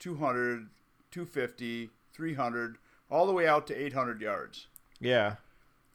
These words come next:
Speaker 1: And, um, every, every one of those I sighted in with my, um, there's a, there's a knob on the side of my scope that's for,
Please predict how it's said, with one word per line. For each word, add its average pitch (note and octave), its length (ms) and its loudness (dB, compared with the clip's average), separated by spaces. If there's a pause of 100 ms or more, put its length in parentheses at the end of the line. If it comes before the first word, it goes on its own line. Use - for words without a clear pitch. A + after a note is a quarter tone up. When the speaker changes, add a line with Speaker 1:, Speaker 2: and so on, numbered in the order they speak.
(180)
Speaker 1:
And, C3+ 460 4 (180)
um, A2 380 -4 (220)
every, F#3+ 320 6 (280)
every F3 260 4
one F3+ 260 2
of E3 80 0
those A2+ 580 0 (260)
I C3+ 120 -4
sighted D3 480 -2
in A#2+ 440 -2
with C3 320 -4
my, A#2 520 0
um, G2+ 500 -8 (1120)
there's C3+ 240 0
a, A#2+ 240 0
there's B2+ 160 -4
a A#2 80 -4
knob D#3+ 320 4
on C3+ 120 4
the A#2+ 80 -4
side C#3+ 260 0
of B2+ 80 -4
my A2+ 100 0
scope C#3 380 -4
that's A2+ 200 -6
for, A#2+ 200 -10